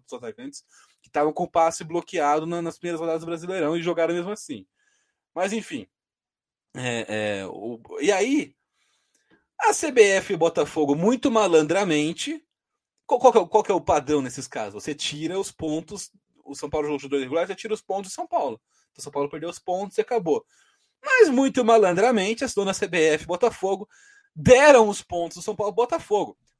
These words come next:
O jogo acabou seis a um pro São Paulo. E os malucos deram três pontos pro Botafogo. <laughs> Porque o Sandro Rocha tava irregular, mas enfim.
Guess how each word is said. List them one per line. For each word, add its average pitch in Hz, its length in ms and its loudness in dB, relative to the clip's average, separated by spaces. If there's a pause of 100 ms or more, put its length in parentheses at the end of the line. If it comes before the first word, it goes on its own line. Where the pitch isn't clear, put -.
(260)
O 285 80 -14
jogo 254 160 4
acabou 277 260 -2
seis 262 480 -4
a 226 80 2
um 175 260 -4
pro 139 140 -14
São 127 220 -12
Paulo. 90 340 -14 (880)
E - 160 -18
os 185 100 -8
malucos 208 460 -2
deram 240 240 4
três 277 260 -6
pontos 277 240 -4
pro 285 100 -2
Botafogo. 220 540 -2 (580)
<laughs> - 420 -14 (680)
Porque 190 680 -8
o 202 400 -14
Sandro 202 340 -6
Rocha 196 220 -8
tava 180 180 -10
irregular, 180 420 -10
mas 160 160 -12
enfim. 190 320 -16